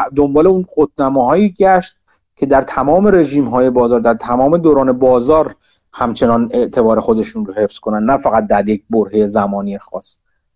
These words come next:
و از این نظر خوندن کتاب مهمتره تا مثلاً ریز شدن توی بعض جزئیات. اون خوندن کتاب می‌تونه راجع به ما-، اقتصاد خرد باشه، نه، نه اینکه بخوام بگم که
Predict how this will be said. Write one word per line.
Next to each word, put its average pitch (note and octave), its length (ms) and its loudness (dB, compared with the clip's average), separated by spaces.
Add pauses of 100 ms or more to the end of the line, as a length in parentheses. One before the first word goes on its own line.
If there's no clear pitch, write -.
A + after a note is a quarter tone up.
(100)
و A2 60 -2
از A2 160 0
این C3 80 2
نظر C3+ 220 2 (120)
خوندن C#3 400 0
کتاب D3+ 260 0
مهمتره A#2+ 500 2
تا G#2 200 0
مثلاً G2 360 -12 (500)
ریز A#2+ 320 -6
شدن A2 320 2
توی G#2+ 180 0
بعض G2+ 280 -2
جزئیات. G#2 840 -2 (360)
اون D3 160 -2
خوندن E3 240 2
کتاب E3+ 160 2
می‌تونه F#3 220 2
راجع D#3 200 0
به G3 100 4
ما-، E3 280 0 (480)
اقتصاد D3+ 440 -2
خرد A#3+ 300 0
باشه، C3+ 220 -4
نه، A#3+ 160 -2
نه C3+ 300 -10
اینکه F3+ 220 0
بخوام A#2+ 240 -2
بگم A2+ 180 -2
که A2 200 -6